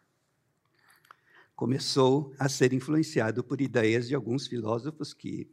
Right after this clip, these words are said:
há alguns anos eu falei sobre isso. Alguns filósofos que começaram a trazer algumas ideias que, em alguns aspect-, aspectos, foram fantásticas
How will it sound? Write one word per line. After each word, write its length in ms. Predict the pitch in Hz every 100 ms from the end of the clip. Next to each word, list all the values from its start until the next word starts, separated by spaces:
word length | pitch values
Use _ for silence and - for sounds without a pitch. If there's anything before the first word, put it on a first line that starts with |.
| -
há 60 | 107
alguns 340 | 101 - 98
anos 320 | 95 113 135 101
eu 80 |
falei 340 | 92 - 95 92
sobre 360 | - - -
isso. 360 | 113 139 - - _ _ _ _ _ _ _ _ _ _ _ _ _ -
Alguns 360 | 127 131 180 -
filósofos 720 | 160 147 160 151 160 165 -
que 220 | - 160
começaram 1300 | 160 170 170 160 - - - 165 170 180 190 202 220 - - _ _ _ _ _ _ _ _ _ -
a 140 | 139
trazer 1080 | 143 160 139 117 104 120 123 156 - - - _ -
algumas 560 | 123 120 170 190 151
ideias 560 | 135 117 113 123 160 -
que, 280 | - 131 135
em 140 | 117
alguns 340 | 110 98 139 123
aspect-, 580 | 107 - 117 110 - -
aspectos, 560 | - - 123 - 131
foram 260 | - 104 95
fantásticas 800 | - 123 - 107 117 - 151 160